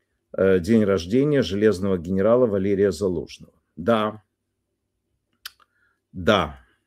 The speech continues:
Поздравляем этого человека. Мне кажется, у него большое будущее. Там посмотрим.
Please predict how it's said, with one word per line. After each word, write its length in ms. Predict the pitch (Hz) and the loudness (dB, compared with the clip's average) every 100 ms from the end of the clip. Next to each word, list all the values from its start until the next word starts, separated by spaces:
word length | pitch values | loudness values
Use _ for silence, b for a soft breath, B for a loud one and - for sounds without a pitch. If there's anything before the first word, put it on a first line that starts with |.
| _ _ _ _ _ _ _ b b b b b | _ _ _ _ _ _ _ b b b b b
Поздравляем 760 | - 98 123 127 131 170 165 123 | -2 2 4 6 8 8 6 4
этого 280 | 113 92 | 0 -4
человека. 640 | 92 - 90 82 80 - 80 | -6 -4 -4 -4 -6 -8 -12
Мне 240 | 85 110 | -4 -2
кажется, 400 | 120 127 117 - | 0 0 0 -4
у 60 | 107 | -4
него 440 | 98 92 107 120 117 - - - _ | -2 0 0 0 -2 -16 -20 -20 _
большое 540 | - 117 95 - 113 104 | -4 -4 -2 -2 -2 -2
будущее. 800 | 87 95 92 - - 82 73 _ _ | -4 -8 -8 -8 -8 -8 -12 _ _
Там 220 | 98 107 | -6 -4
посмотрим. 640 | 110 101 90 80 - 76 | -4 -6 -6 -8 -10 -18